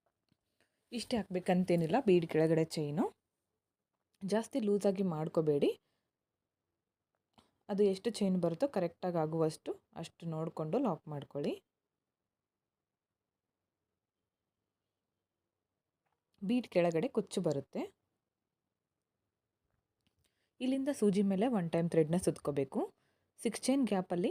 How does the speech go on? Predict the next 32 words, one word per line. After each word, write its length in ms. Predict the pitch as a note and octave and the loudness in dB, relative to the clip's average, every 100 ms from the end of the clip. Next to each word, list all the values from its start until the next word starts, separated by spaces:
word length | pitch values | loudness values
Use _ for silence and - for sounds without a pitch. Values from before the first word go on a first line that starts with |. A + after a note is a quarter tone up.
| G4+ | -2
ನೀಡಲ್ನ 420 | F#3 E3 F3 F3 | -2 0 -2 -2
ಹಾಕಿ 340 | E3+ D#3 - C4 | -4 -6 -4 -2
ದಾರನ 400 | F#3 D#3+ D#3+ E3+ | 0 0 0 -2
ತಂದು 340 | - D#3 D3 C#4+ | -2 -8 -2 -2
ಸೂಜಿ 320 | - F#3 E3+ | 2 0 2
ಮೇಲೆ 260 | E3+ D#3+ A#3+ | 0 0 0
ಮೂರು 300 | B3+ F#3 A3 | 2 4 4
ದಾರ 200 | F#3+ E3 D3+ | 2 0 0
ಇರುತ್ತೆ, 380 | C#3 C3 - F#4+ - _ _ _ - | -2 -4 -8 -10 -12 _ _ _ 0
ಎರಡು 300 | G#3 C#4 B3+ | 2 4 2
ದಾರನ 300 | G3 F3 G#3+ | 0 0 -2
ಒಂದು 240 | A#3+ E3 G3 | 0 0 0
ಮಾಡ್ಕೋಬೇಕು. 640 | F3+ - D3+ C#3+ C3+ B3+ A4 _ _ _ _ | 0 -2 -2 -2 0 -2 -4 _ _ _ _
ನೆಕ್ಸ್ಟ್ 300 | D4 D4+ - - | -8 -6 -8 0
ಎರಡು 240 | G3 G3 F3+ | 2 2 0
ದಾರನ 280 | D#3+ D#3 C4+ | -2 -2 0
ಒಂದು 240 | A3+ F3 D3+ | 0 0 -2
ಮಾಡ್ಕೋಬೇಕು. 560 | C3+ - C#3+ C3+ - - - | -6 -8 -6 -6 -8 -20 -6
ಡಬಲ್ 300 | F#3 G3 B3+ | -2 0 0
ಕ್ರೋಶೆ 280 | - A3+ G3 | 0 0 -2
ಕಂಬ 240 | D#3+ D#3+ D3+ | -2 0 0
ಆಗುತ್ತೆ. 380 | C#3 C#3+ - G4+ - _ _ _ _ - | -2 -4 -6 -10 -12 _ _ _ _ -4
ಇಲ್ಲಿಂದ 320 | B3+ C#4 B3 | -2 0 0
ನಾನಿವಾಗ 420 | G3 F3+ E3+ D#3+ E4 | -2 -2 -2 -2 -2
ಟೂ 160 | - A#3+ | 0 0
ಚೈನ್ಸ್ 360 | A3 A#3 D4 - | 2 0 2 -2
ಹಾಕ್ತೀನಿ. 480 | D#3 - D3+ D#3 E4+ - _ _ _ _ _ _ _ _ _ _ - | -4 -6 -4 -2 -2 -4 _ _ _ _ _ _ _ _ _ _ -4
ತ್ರೀ 120 | B3 B3 | 0 0
ಚೈನ್ 300 | - C#4+ D#4+ | 2 2 4
ಮತ್ತೆ 320 | A#3+ G3 - G#4 - _ _ | 2 0 -2 -8 -8 _ _
ಕಂಬ 220 | G3+ G3 G#3+ | -2 2 2
ಇರುತ್ತಲ್ಲ, 440 | G3 F#3+ F#3 G3+ | 2 0 -4 -6